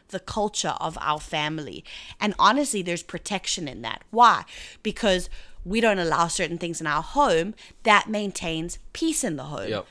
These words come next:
Speaker 1: That means that it doesn't matter what's going on in the world. When my kids or my husband or I walk through the front door of my house, there is a peace in my house because of non-,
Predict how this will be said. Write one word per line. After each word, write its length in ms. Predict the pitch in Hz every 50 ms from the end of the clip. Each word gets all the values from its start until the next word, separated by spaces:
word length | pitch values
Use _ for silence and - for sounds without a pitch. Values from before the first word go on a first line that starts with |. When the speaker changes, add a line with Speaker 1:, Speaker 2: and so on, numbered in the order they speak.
| - -
Speaker 1:
That 260 | 220 208 220 - -
means 280 | 233 254 285 269 247 202
that 140 | 175 165 -
it 140 | 170 -
doesn't 260 | - 269 247 240 196 -
matter 300 | 196 196 185 190 196 185
what's 220 | 180 170 - -
going 300 | - 185 180 180 185 180
on 180 | - - 180 180
in 140 | 180 180 170
the 80 | 156
world. 500 | 151 156 185 220 233 220 190 175 185 185 - - - - -
When 220 | - 214 208 208 202
my 180 | 185 170 190
kids 340 | 185 - - 240 247 240 226
or 80 | - 190
my 160 | 180 165 170
husband 460 | 180 190 196 214 214 214 202 185 180
or 160 | - 165 165 -
I 200 | - 185 190 190
walk 240 | 190 180 180 180
through 160 | - - 196 175
the 80 | 170
front 240 | - - 175 165 160
door 120 | 180 170 165
of 120 | 165 165
my 140 | 165 151 151
house, 400 | 165 196 202 180 175 185 - - - - - - - - -
there 220 | - 180 202 202 196
is 220 | 196 185 160 - - -
a 160 | - 165 - - - -
peace 500 | - - - - 269 311 330 - - -
in 160 | - 160 160
my 220 | 156 151 147 147 156
house 340 | 156 - 107 117 175 - - - - - 190
because 420 | 220 285 - - - 320 330 285
of 140 | 294 233 196
non-, 340 | 196 175 170 190 202 208